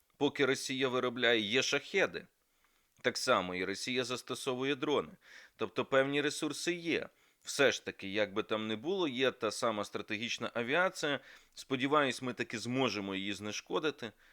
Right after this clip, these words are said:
в більш повному обсязі. Можливо, нам наші партнери допоможуть, не будуть боятися ті ж самі дрони з тієї ж Фінляндії запускати чи Естонії, а, по російських аеродромах, там по Оленії на півночі. Це було б дуже цікаво насправді.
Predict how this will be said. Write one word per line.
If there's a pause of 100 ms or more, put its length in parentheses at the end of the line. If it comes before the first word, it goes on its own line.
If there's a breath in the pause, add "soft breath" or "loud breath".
(140 soft breath)
в
більш
повному
обсязі.
Можливо,
нам
наші
партнери
допоможуть,
не
будуть
боятися (400 loud breath)
ті
ж
самі
дрони
з
тієї
ж
Фінляндії
запускати
чи
Естонії, (440 loud breath)
а,
по
російських
аеродромах,
там
по
Оленії
на
півночі.
Це
було
б
дуже
цікаво
насправді.